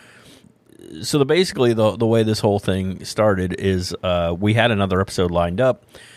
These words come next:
There was a, a minor thing I had to deal with on Friday, house thing, which kept me getting to the office. And that's, I had my <laughs> notes on the computer there for the episode we were supposed to be doing, which I'm gonna tell you guys right now is our eighties country.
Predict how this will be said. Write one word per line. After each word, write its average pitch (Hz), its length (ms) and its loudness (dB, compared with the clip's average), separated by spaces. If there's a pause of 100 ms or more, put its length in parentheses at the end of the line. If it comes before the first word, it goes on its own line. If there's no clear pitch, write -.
(240)
There 87 100 -4
was 92 100 -2
a, 87 340 0
a 170 460 -2
minor 160 720 2
thing 113 340 0
I 104 80 2
had 104 140 2
to 101 80 -2
deal 104 220 2
with 101 180 2
on 95 140 0
Friday, 95 520 0
house 92 420 -2
thing, 85 260 -6 (500)
which 139 220 0
kept 135 180 0
me 127 80 -2
getting 120 260 2
to 113 120 2
the 98 140 2
office. 101 600 0
And 92 320 -4
that's, 98 440 0
I 98 80 -2
had 104 260 0
my 98 140 -2
<laughs> 113 100 0
notes 123 220 0
on 104 100 2
the 101 80 -2
computer 101 480 0
there 90 380 0 (380)
for - 100 -4
the 104 100 2
episode 98 300 0
we 92 140 0
were 87 100 -2
supposed 196 260 -2
to - 40 -6
be 113 80 2
doing, 101 180 2
which 135 140 0
I'm 240 100 0
gonna 247 160 0
tell 151 140 0
you 135 80 2
guys 113 160 2
right 95 180 2
now 90 240 -2
is 92 240 -2
our 92 280 2
eighties 92 600 -4
country. 90 540 0